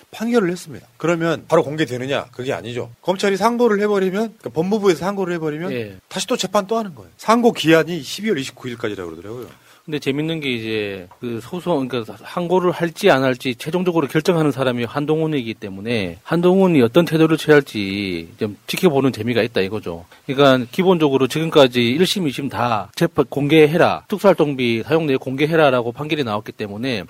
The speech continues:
Speaker 2: 대법원에 간다고 해서 이 판결이 뒤집힐 가능성은 별로 없거든요.
Speaker 1: 음.
Speaker 2: 그러면 만약에 이걸 법무부 장관이 항고를 한다고 결정을 하는 건 글자 그대로 시간 끌기밖에 안 되는 거예요. 그러면 그렇게까지 시간을 끌어야 되는 이유가 뭔가에
Speaker 1: 그렇지.
Speaker 2: 대해서 또 법무부는 대답을 해야 되는 거죠.
Speaker 1: 야, 윤석열 임기 일 년도 안 남았어.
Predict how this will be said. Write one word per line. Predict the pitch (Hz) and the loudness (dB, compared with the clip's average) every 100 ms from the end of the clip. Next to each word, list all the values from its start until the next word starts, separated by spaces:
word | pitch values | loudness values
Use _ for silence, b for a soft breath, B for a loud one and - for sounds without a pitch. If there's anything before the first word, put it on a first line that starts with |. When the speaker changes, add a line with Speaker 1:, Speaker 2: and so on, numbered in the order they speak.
| _ | _
Speaker 2:
대법원에 | 139 139 185 208 190 | 0 4 4 4 4
간다고 | 139 151 151 131 | 2 2 2 2
해서 | 120 | 0
이 | 139 170 | -2 -4
판결이 | - 170 175 151 | -6 -6 -2 -2
뒤집힐 | 113 147 190 | -4 -6 -4
가능성은 | 185 117 127 131 117 | -4 -4 -6 -8 -8
별로 | 135 123 | -6 -6
없거든요. | - 127 127 101 90 92 92 | -8 -8 -8 -8 -12 -12 -14
Speaker 1:
음. | 87 78 | -18 -10
Speaker 2:
그러면 | - 175 160 | -2 0 2
만약에 | 120 139 156 156 | 2 2 2 0
이걸 | 147 151 165 160 | 0 4 6 6
법무부 | 147 160 170 185 156 | 4 2 4 2 2
장관이 | 139 135 131 143 147 - | 0 2 2 2 0 -2
항고를 | - 175 185 | -2 2 4
한다고 | 160 185 180 160 147 | 4 4 6 6 4
결정을 | 160 143 160 139 | -2 0 0 0
하는 | 127 123 | -2 -2
건 | 135 139 90 - | 0 0 -2 -2
글자 | 170 196 208 | 2 6 6
그대로 | 165 156 - | 6 4 4
시간 | 233 226 | 6 4
끌기밖에 | 151 135 131 131 | 2 -2 -2 -2
안 | 92 101 | -6 -4
되는 | 117 127 | -6 -6
거예요. | 104 90 82 78 - | -8 -12 -12 -16 -8
그러면 | 170 175 147 | 0 2 2
그렇게까지 | 175 208 208 175 151 135 | 2 2 2 0 0 0
시간을 | 226 208 175 | 2 4 4
끌어야 | 147 202 208 175 | 2 6 8 8
되는 | 139 135 | 4 0
이유가 | 110 135 151 | -2 0 0
뭔가에 | 143 117 160 143 92 - - | 2 0 0 0 -2 -6 -4
Speaker 1:
그렇지. | 160 - | -2 4
Speaker 2:
대해서 | 135 135 | 4 4
또 | 127 147 | 0 0
법무부는 | 147 165 160 135 113 | 2 0 0 -2 -2
대답을 | 135 160 156 | 2 2 4
해야 | 185 | 2
되는 | 123 101 95 | 2 -2 -8
거죠. | 87 87 | -14 -2
Speaker 1:
야, | 151 147 | 2 2
윤석열 | 143 160 214 202 | 2 4 4 6
임기 | 165 180 185 180 196 | 4 2 2 4 4
일 | 160 | 2
년도 | 185 175 | 2 2
안 | 147 | 2
남았어. | 170 170 151 - 147 151 160 107 | 0 0 -2 -2 -2 -2 -4 -6